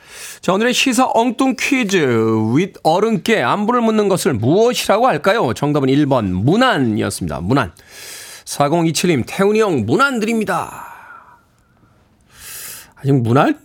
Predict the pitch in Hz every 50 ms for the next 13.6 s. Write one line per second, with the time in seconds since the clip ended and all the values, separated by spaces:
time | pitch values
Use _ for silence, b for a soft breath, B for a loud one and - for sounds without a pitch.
0 | - - 160 160 170 165 147 135 151 143 147 139 127 135 160 220 180 156 160 190
1 | 170 160 165 202 185 180 - - 226 - - 92 82 - - - 123 98 82 -
2 | - - 135 135 - - - 131 139 131 - - - - 139 104 107 123 123 123
3 | 120 B B B B B 143 156 165 175 175 196 190 190 190 170 - - - 180
4 | 180 147 135 - - 160 143 135 120 110 139 131 104 - - 85 65 - B B
5 | B B B B B B B B B B - - 151 196 226 254 247 208 220 240
6 | 262 254 247 247 196 127 107 107 104 104 B B B B B B B B B B
7 | B B B B B B B B _ _ _ _ _ _ B B B B B B
8 | B B B B B B B B B B - 113 - - 196 190 208 202 185 170
9 | - 185 170 - - - 175 160 170 165 185 180 175 170 170 175 170 175 165 160
10 | 165 170 165 165 156 139 - - - 160 170 170 147 135 135 180 233 220 - -
11 | 135 120 120 123 113 104 90 - 92 95 110 120 156 180 170 - - - 226 214
12 | 208 180 175 165 160 165 151 - - - 208 185 170 165 156 - - 151 143 95
13 | 104 113 123 113 120 104 95 80 71 - - -